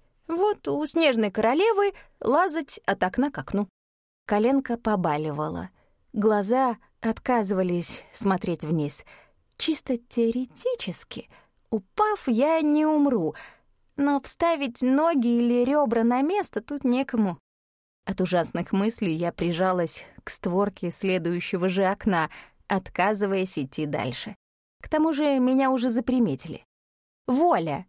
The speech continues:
смотрел на меня в полном шоке. Карлсон отлетел в угол, поджимая ножки, а рядом с ним сжался какой-то подросток. Залезла к ним в комнату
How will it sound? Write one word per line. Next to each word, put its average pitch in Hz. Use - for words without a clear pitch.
смотрел 214
на 180
меня 214
в -
полном 196
шоке. 139
Карлсон 190
отлетел 247
в 208
угол, 247
поджимая 233
ножки, 190
а 220
рядом 226
с -
ним 302
сжался 247
какой-то 233
подросток. 160
Залезла 330
к -
ним 269
в -
комнату 339